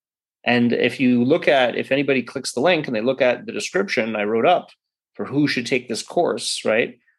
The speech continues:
It starts off, we all know that person who just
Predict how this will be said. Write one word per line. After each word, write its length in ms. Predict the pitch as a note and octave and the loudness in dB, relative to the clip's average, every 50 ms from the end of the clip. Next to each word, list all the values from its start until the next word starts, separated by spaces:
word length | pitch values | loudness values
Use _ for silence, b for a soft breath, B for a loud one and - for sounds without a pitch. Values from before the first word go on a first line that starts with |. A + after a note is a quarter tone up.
| _ _ _ _ | _ _ _ _
It 100 | - A#2+ | -8 -8
starts 320 | - - - C#3 D3 - - | -4 0 0 0 2 2 2
off, 280 | C3+ A#2 B2 C3+ - | 2 4 2 2 0
we 100 | - B2 | -2 -2
all 200 | - G2+ A#2+ C3 | 0 2 2 2
know 160 | C3+ C#3 C#3+ D3 | 2 0 0 0
that 220 | E3 F3 G3+ - | 0 0 -2 -2
person 460 | - C#3 A#2+ A#2 - - B2 C3 C#3+ | -4 -4 -4 -4 -4 -4 -4 -4 -4
who 180 | C3+ C3 B2 A#2 | -4 -2 -4 -4
just 380 | - - - A#2+ A2+ A2+ - | -4 -2 -2 -2 -2 -2 -4